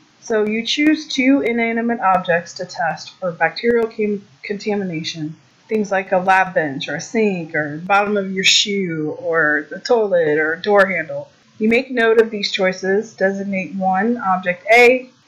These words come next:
object B. You get a nutrient agar plate and divide it in half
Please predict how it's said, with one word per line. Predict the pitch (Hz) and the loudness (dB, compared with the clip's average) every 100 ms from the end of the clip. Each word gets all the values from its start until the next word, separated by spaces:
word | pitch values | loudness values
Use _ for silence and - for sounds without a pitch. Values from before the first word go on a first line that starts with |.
| _ - | _ -6
object | 151 151 143 _ | -6 -6 -12 _
B. | 262 262 254 262 - _ _ _ | 0 0 -2 -6 -12 _ _ _
You | 208 208 | -6 -4
get | 202 202 196 | -2 0 0
a | 202 | 0
nutrient | 202 214 214 208 - | -2 0 0 2 4
agar | 226 233 | 4 4
plate | 226 - 226 226 | 2 4 4 4
and | 139 | -2
divide | 180 - 180 180 | -8 0 4 4
it | 185 - | 2 -4
in | |
half | 165 - 220 220 220 - | -12 -4 2 2 2 -4